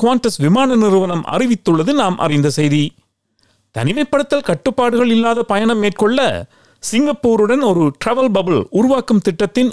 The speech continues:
இறுதிக்கட்டத்தில் அரசு இருப்பதாக பிரதமர் அறிவித்தார். ஆஸ்திரேலியாவின் சர்வதேச எல்லைகளை நியூ சவுத் வேல்ஸ் மாநிலம் நவம்பர் முதலாம் தேதி திறக்கிறது என்பதும்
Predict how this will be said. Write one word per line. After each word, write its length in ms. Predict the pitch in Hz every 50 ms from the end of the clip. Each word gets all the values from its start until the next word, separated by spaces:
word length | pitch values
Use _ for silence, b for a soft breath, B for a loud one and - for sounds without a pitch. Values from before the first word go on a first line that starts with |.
| - 196
இறுதிக்கட்டத்தில் 760 | 233 277 285 254 180 - 208 175 - 180 - - 277 277 - - 160 175
அரசு 240 | 202 254 254 - 240
இருப்பதாக 560 | 202 185 180 - - 156 156 156 190 277 - -
பிரதமர் 440 | - 196 180 170 156 147 143 151 - 143
அறிவித்தார். 540 | 147 143 135 143 - - 160 156 151 147 - - - _ _ _ _ _ _ _ _ _ _ _ _ _ _ _ _ _ _ _ _ _ _
ஆஸ்திரேலியாவின் 680 | - 170 190 - - 302 285 285 269 254 240 277 302 294 254 -
சர்வதேச 500 | - 160 180 233 240 269 269 - 277 269 202 175
எல்லைகளை 380 | 180 190 180 165 175 208 285 247 120 95 92 b b b b b 147
நியூ 120 | 196 269 240
சவுத் 200 | 277 269 262 -
வேல்ஸ் 220 | 262 254 202 196 202
மாநிலம் 360 | 208 208 196 208 254 302 294 226
நவம்பர் 400 | 208 208 240 226 214 220 202 190 - _ _ 165
முதலாம் 320 | 233 285 277 269 240 214 208
தேதி 200 | 180 151 151 151
திறக்கிறது 500 | - 208 240 226 - - 190 190 175 165 156
என்பதும் 340 | 147 135 127 208 285 320